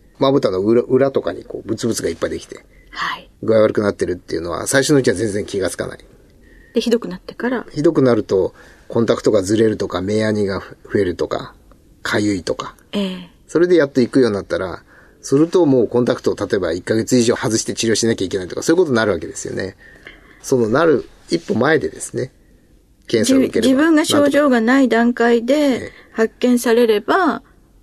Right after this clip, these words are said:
Speaker 2: 別にコンタクトをしながらでも治療ができる。
Speaker 1: そうそう、治療できる。
Speaker 2: ひどくなってしまうと、
Speaker 1: と、もう外してない。
Speaker 2: コンタクトも外さなきゃいけない。
Speaker 1: そうそう。
Speaker 2: と、またメガネ作ったり大変ということ。
Speaker 1: そうそうそう。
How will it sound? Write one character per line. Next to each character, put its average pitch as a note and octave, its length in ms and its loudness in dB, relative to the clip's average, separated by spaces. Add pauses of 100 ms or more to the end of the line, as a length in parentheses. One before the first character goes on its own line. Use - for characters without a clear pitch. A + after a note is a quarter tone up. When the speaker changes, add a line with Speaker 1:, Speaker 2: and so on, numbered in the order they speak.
(200)
Speaker 2:
別 G#3+ 240 2
に D4+ 80 2
コ A#3 120 0
ン G#3 60 0
タ F#3 140 -4
ク - 80 -18
ト C4 80 0
を C4 40 2
し B3+ 140 -4
な G3 140 -6
が F3+ 80 -6
ら F3 100 -4
で B3 100 2
も C4+ 140 2
治 G#3+ 120 -6
療 - 20 2
が F3+ 100 2
で - 0 -
き - 0 -
る。 E3 60 0
Speaker 1:
そ C3 100 2
う A2 40 0
そ - 40 -2
う、 C3 120 4
治 A2+ 60 4
療 G2 140 2
で F#2 80 -4
き E2 100 -10
る。 - 100 -14 (440)
Speaker 2:
ひ - 140 -4
ど E4 100 6
く C4+ 80 2
な A#3 120 4
っ A#3 40 -2
て A#3+ 100 0
し A#3+ 120 0
ま A3 120 -2
う A#3 80 2
と、 - 140 -4
Speaker 1:
と、 F3 140 4
も C3+ 180 6
う - 20 -2
外 A#2 240 2
し - 40 0
て - 60 2
な C3+ 60 4
い。 - 40 4
Speaker 2:
コ - 20 0
ン F#2+ 40 0
タ G2+ 80 0
ク - 80 -18
ト F#4+ 100 0
も A4 80 2
外 A3+ 180 0
さ - 140 -14
な - 100 -12
き - 100 -8
ゃ - 40 -12
い - 0 -
け - 0 -
な - 0 -
い。 - 20 -12
Speaker 1:
そ - 60 -12
う - 20 -16
そ - 160 -18
う。 - 20 -20 (380)
Speaker 2:
と、 - 100 -10
ま G3 120 0
た F3 80 -2
メ F3 120 -2
ガ E3 100 -6
ネ D#3+ 80 -8
作 - 180 -10
っ F#3+ 40 -6
た - 140 -6
り F3 80 -8
大 F3+ 200 -12
変 - 180 -8
と - 140 -8
い - 20 -6
う - 60 -6
こ - 20 -8
と。 - 80 -8
Speaker 1:
そ - 80 -12
う - 20 -18
そ - 0 -
う - 20 -18
そ - 120 -18
う。 - 40 -20